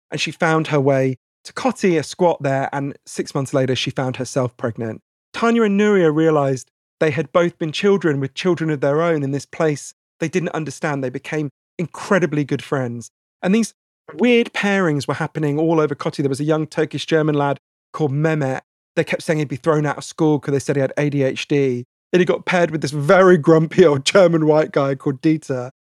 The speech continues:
who said he didn't believe in protests, but in this case, he would make an exception, who started helping Mehmet with his homework. Directly opposite this housing project, there's a, about, I think it was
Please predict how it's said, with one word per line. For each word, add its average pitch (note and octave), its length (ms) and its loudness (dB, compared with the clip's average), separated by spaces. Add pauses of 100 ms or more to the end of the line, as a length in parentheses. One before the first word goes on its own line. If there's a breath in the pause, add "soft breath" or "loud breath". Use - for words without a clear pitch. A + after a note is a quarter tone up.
(200)
who D3+ 320 2 (220)
said F3+ 180 2
he F3 60 0
didn't F3+ 200 0
believe F3+ 280 4
in D#3+ 100 0
protests, D#3 560 2
but - 160 -2
in D3 100 -2
this E3+ 160 2
case, E3 260 2
he F3+ 60 2
would D#3 80 4
make D#3+ 200 2
an D#3 80 2
exception, D3+ 520 -2
who D3 60 -2
started - 300 -2
helping E3+ 400 -2
Mehmet D#3 320 -2
with D3+ 120 -4
his C#3+ 140 -6
homework. D3+ 440 -4 (280)
Directly B3 460 2
opposite D3 640 -2 (280)
this D#3+ 180 -2
housing D#3 340 2
project, - 680 -6 (280)
there's E3 180 0
a, D#3+ 160 0 (260)
about, D#3+ 420 -2 (180)
I D3 100 -8
think - 220 -14
it - 60 -12
was D3+ 200 -8